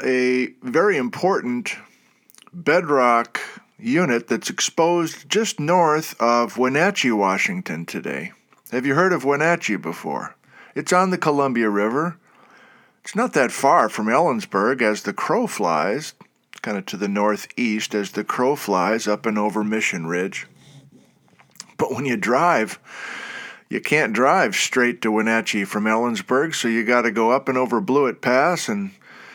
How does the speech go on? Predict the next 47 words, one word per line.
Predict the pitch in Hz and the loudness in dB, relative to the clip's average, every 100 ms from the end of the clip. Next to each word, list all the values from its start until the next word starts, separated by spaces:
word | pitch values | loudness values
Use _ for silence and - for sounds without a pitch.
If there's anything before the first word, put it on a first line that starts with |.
| - - | -20 -6
that's | 120 123 127 | -2 0 2
U | 139 | 2
S | 135 123 | 2 2
ninety-seven, | 127 131 131 117 - 135 147 170 | 2 2 2 0 2 2 2 2
and | 143 113 | 0 0
then | 123 | 0
you | 117 | -2
drop | 101 123 131 - | 2 2 2 2
down | 127 127 | 0 2
to | 117 | 0
U | 123 135 | 2 2
S | 127 123 | 2 -2
two, | - - 151 170 | -4 -2 0 0
and | 110 | 2
by | 117 | 2
the | 117 | 2
time | - 131 131 | 0 0 2
you're | 117 | 0
in | 113 | 0
Wenatchee, | 113 110 127 131 - | 0 2 0 0 -2
it's | 92 - | -4 -2
like | 101 | -2
an | 101 | 0
hour | 110 113 110 | 2 2 2
and | 101 | -2
twenty | 117 117 | -2 -2
minutes | 113 117 104 - | 0 0 -2 -2
later. | 107 139 170 90 | 0 0 2 -2
It's | - | 0
almost | 127 127 107 | 0 0 0
like | 110 | -2
going | 101 117 110 | 0 0 0
to | 95 | -2
Seattle, | - 101 120 170 73 | -2 0 2 2 0
basically. | - 95 139 71 69 73 113 - - - - - - - - - - - _ _ | -4 -6 -6 -10 -8 -8 -8 -12 -20 -20 -20 -20 -20 -20 -20 -20 -20 -20 _ _
And | 190 135 | 2 2
there's | 123 | 2
another | 120 113 127 117 107 | 2 2 4 4 4
route | 113 127 123 | 6 4 2
to | 117 | -4
go | 110 120 | 0 2
to | 120 107 - | 2 -2 -2
Wenatchee, | 107 117 127 143 - | -2 0 0 0 0
which | 151 123 123 | 0 0 0
is | 120 - | -2 0
heading | 127 123 120 | 0 0 0
over | 120 113 113 | 0 2 0